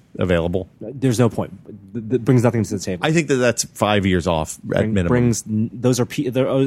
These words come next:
Speaker 2: those are not la-, a tablet known for ta-, uh, th-, they don't have
Speaker 1: Well, it, the other thing is, if the, if the P C market continues to erode, then they're gonna have to make some sort of move to staunch that.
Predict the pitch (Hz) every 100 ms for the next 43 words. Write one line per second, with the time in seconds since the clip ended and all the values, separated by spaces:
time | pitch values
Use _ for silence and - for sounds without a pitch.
0 | - 123 120 127 117 113 107 110 117 98
1 | - - _ _ - - 110 127 - -
2 | _ _ _ 127 123 120 117 - - 113
3 | 104 113 110 120 113 110 - - - _
4 | _ _ _ _ 143 175 143 - 202 -
5 | - 156 175 214 202 160 131 120 - _
6 | _ - 135 120 139 123 120 135 - 131
7 | 165 147 156 139 113 - - 123 117 101
8 | 113 98 - 160 113 92 87 - _ -
9 | - 123 117 120 123 107 110 - 104 98
10 | - 104 - 92 90 90 87 78 78 -
11 | 90 82 - 50